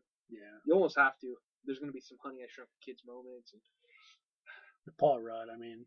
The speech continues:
Speaker 1: whether they wanna do a serious movie or not, I don't think he'd let 'em.
Speaker 2: No. But I, I'd be lying if I would say I'm an Ant-Man or Giant Man or whatever, Hank Pym, Scott Lang, and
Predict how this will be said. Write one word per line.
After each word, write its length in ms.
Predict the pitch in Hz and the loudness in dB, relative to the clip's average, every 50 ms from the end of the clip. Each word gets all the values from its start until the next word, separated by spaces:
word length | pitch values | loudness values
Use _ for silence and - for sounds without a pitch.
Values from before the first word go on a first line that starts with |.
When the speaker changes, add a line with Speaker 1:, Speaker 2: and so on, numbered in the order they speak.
| _ _ _ _ _ | _ _ _ _ _
Speaker 1:
whether 240 | 143 135 127 123 120 | -8 -6 -6 -6 -6
they 120 | 117 120 120 | -6 -6 -6
wanna 180 | 117 117 117 117 | -6 -8 -8 -6
do 120 | 120 120 | -6 -8
a 60 | 113 104 | -8 -8
serious 380 | - - 123 117 113 110 107 - | -10 -8 -8 -8 -8 -10 -14 -14
movie 200 | 117 117 110 110 110 | -16 -16 -16 -16 -18
or 40 | 110 | -16
not, 100 | 110 110 110 110 | -16 -16 -16 -16
I 60 | 110 | -16
don't 140 | 110 107 - | -18 -20 -20
think 140 | 123 120 - _ | -20 -20 -20 _
he'd 160 | 127 120 _ | -20 -18 _
let 160 | 120 120 117 | -16 -14 -14
'em. 160 | - 120 117 117 _ _ _ _ - | -16 -18 -18 -20 _ _ _ _ -18
Speaker 2:
No. 220 | 127 123 120 117 226 _ _ _ _ _ _ _ _ _ _ _ _ _ _ _ _ _ _ _ _ _ - | -16 -16 -16 -16 -18 _ _ _ _ _ _ _ _ _ _ _ _ _ _ _ _ _ _ _ _ _ 0
But 280 | 151 143 139 135 - _ _ _ _ _ - | 2 2 2 0 -4 _ _ _ _ _ 4
I, 180 | - - - - - _ - - - - _ _ - - - - _ _ _ _ _ _ - | 6 8 8 6 4 _ -16 -16 -16 -16 _ _ -20 -20 -20 -20 _ _ _ _ _ _ 4
I'd 100 | 170 170 | 6 6
be 60 | 156 143 | 6 4
lying 240 | 143 139 135 123 | 2 0 -2 -4
if 100 | 120 - | -8 -8
I 60 | 135 131 | -8 -8
would 160 | 131 120 - | -8 -10 -12
say 140 | - - 127 | -12 -12 -12
I'm 140 | 117 117 120 | -14 -14 -18
an 100 | 123 120 _ | -20 -20 _
Ant-Man 480 | - 123 127 127 127 127 123 120 123 127 | -12 -10 -10 -10 -10 -10 -10 -10 -10 -12
or 120 | 120 110 - _ _ _ _ - | -16 -20 -20 _ _ _ _ -12
Giant 340 | - 135 123 131 123 120 | -12 -12 -12 -14 -16 -18
Man 240 | 120 120 120 123 120 117 | -18 -18 -18 -18 -18 -20
or 80 | 107 _ _ _ | -20 _ _ _
whatever, 560 | 135 139 143 147 151 151 151 160 156 147 - _ _ _ _ _ _ _ - | -4 -2 0 0 0 2 2 0 0 0 -4 _ _ _ _ _ _ _ -10
Hank 160 | 156 143 - - _ | -10 -10 -10 -12 _
Pym, 240 | - 135 131 135 135 123 107 _ | -16 -14 -14 -14 -16 -18 -20 _
Scott 320 | - - - 127 120 123 120 127 | -20 -16 -12 -12 -12 -12 -12 -14
Lang, 280 | 127 123 127 127 123 117 | -14 -14 -14 -16 -18 -20
and 80 | 113 | -20